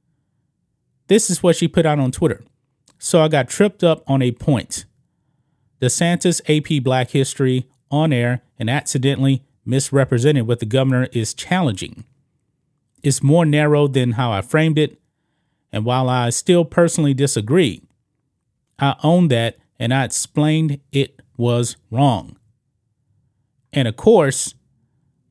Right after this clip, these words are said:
on Twitter here, only, uh, people Alyssa Farrell Griffin actually follows and mentions can reply. I mean, she doesn't want any backlash, and I believe this is on all of her, uh,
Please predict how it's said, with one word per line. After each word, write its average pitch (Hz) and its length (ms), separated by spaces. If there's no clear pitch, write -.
on 143 240
Twitter 190 380
here, 127 480
only, 170 480
uh, 135 240
people 151 640
Alyssa 131 360
Farrell 139 320
Griffin 127 360
actually 123 260
follows 151 420
and 117 100
mentions 143 420
can 120 360
reply. 117 480
I 151 60
mean, 143 120
she - 180
doesn't 165 260
want 135 220
any 170 200
backlash, 120 680
and 139 120
I 143 80
believe 147 240
this 143 200
is 135 80
on 123 280
all 147 220
of 131 80
her, 127 160
uh, 113 320